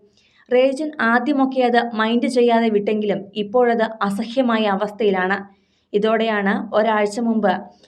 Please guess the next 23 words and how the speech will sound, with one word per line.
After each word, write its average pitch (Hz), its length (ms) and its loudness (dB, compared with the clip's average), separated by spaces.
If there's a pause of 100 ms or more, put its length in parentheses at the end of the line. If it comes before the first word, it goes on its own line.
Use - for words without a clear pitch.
(160)
മെസ്സേജുകളുടെ 233 680 2 (140)
സ്ക്രീൻഷോട്ടുകളടക്കം 220 1160 0 (100)
പങ്കുവച്ച് 208 500 0 (440)
റീജൻ 214 360 0 (400)
യുവതിയുടെ 214 480 2 (220)
ഫോൺ 226 220 0 (100)
നമ്പറും 202 340 2 (160)
വെളിപ്പെടുത്തിയത്. 196 640 -2 (240)
നടന് 208 320 0 (200)
വളരെ 208 300 2 (100)
വൃത്തികെട്ട 254 460 0 (120)
രീതിയിലാണ് 208 520 -2 (220)
യുവതി 214 340 2
അയച്ച 202 220 -2 (220)
മെസ്സേജുകൾ 202 580 0 (180)
മുഴുവൻ. 196 360 2 (260)
എന്നാൽ 302 220 2 (160)
ഇക്കാര്യങ്ങൾ 277 600 0
പുറത്തു 233 360 0
വന്നതിന് 240 380 0
പിന്നാലെ 220 420 -2 (260)
താൻ 233 160 2 (120)
ഇങ്ങനെയൊന്നും 247 480 0